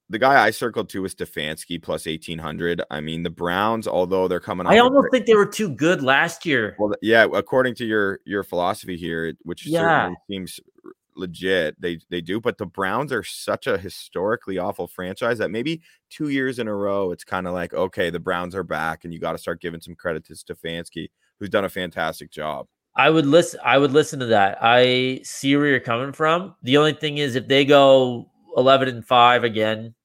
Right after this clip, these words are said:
Speaker 2: or, you know, eleven and six, then
Speaker 1: How could you give it to him
Speaker 2: you,
Speaker 1: this year
Speaker 2: how
Speaker 1: and
Speaker 2: can
Speaker 1: not
Speaker 2: you give
Speaker 1: last
Speaker 2: it to
Speaker 1: year?
Speaker 2: him this year? That's, so that's why I kinda crossed him out. But I see, I, like, yeah, I, I get what you're saying. Um,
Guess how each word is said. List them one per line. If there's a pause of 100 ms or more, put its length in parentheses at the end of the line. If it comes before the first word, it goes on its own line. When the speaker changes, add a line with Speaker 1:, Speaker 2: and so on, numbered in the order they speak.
Speaker 2:
or,
you
know,
eleven
and
six,
then (360)
Speaker 1:
How
could
you
give
it
to
him
Speaker 2:
you,
Speaker 1:
this
year
Speaker 2:
how
Speaker 1:
and
Speaker 2:
can
Speaker 1:
not
Speaker 2:
you
give
Speaker 1:
last
Speaker 2:
it
to
Speaker 1:
year?
Speaker 2:
him
this
year?
That's,
so
that's (220)
why
I
kinda
crossed
him
out.
But
I
see,
I, (100)
like, (500)
yeah, (200)
I,
I
get
what
you're
saying. (520)
Um,